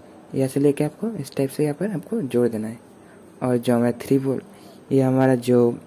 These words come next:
three point seven volt हो गया, वो हमने कहाँ से लिया है, वो हमने यहाँ पर से लिया है। ये हमारा हो गया, ये जो है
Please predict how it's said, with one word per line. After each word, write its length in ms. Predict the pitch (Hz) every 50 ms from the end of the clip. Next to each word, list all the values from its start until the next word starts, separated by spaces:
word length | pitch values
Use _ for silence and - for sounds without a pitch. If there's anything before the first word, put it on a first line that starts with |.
| - - - - - - - - - -
three 140 | - 131 139
point 260 | 135 147 143 143 139
seven 300 | - - 127 135 139 139
volt 200 | 139 143 139 139
हो 60 | 139
गया, 220 | 139 147 170 196 190 - - - - - - - - - - - - - - - - - -
वो 100 | 127 131
हमने 240 | 135 135 139 143 135
कहाँ 160 | 139 139 139
से 100 | 139 143
लिया 160 | 143 143 147
है, 140 | 160 208 240 - - - - - - - - 127
वो 120 | 123 127
हमने 220 | 131 127 135 160 185
यहाँ 180 | 147 127 123
पर 120 | 123 127 120
से 120 | - 120
लिया 160 | 113 113 110
है। 100 | 120 127 - - - - - - - - - - -
ये 80 | 135
हमारा 220 | 135 135 135 139 135
हो 120 | 135 135
गया, 240 | 131 139 151 196 190 - - - - - - - - - - - - - - - - - - - - - - - - -
ये 120 | 135 127 120
जो 140 | 123 127 127
है 200 | 123 127 139